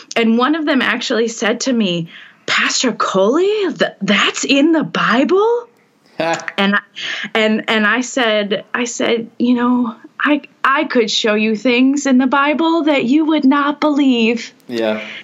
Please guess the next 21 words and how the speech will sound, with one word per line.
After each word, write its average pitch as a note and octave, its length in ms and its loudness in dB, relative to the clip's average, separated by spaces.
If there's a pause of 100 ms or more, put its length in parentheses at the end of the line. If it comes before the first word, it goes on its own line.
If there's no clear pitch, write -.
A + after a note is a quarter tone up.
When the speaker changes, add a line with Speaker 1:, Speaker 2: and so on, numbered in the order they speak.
(720)
Speaker 1:
Um, A3+ 520 0
<laughs> - 0 -
so, - 160 0 (800)
so, B3+ 460 -2
so D#4+ 160 -2
that's, D#4 320 -2
you C#4 140 0
know, A3+ 160 2
it, A#3 240 -4
it, - 200 -6 (200)
these C4 360 0
kinds C#4 300 0
of C#4 100 -2
stories, C4+ 640 -2
yes, A3+ 480 -2
are A3 300 0
in A#3 180 0
the G#3 80 0
Bible, F#3+ 600 -2
um, E3+ 540 -2 (100)
but F#3 320 0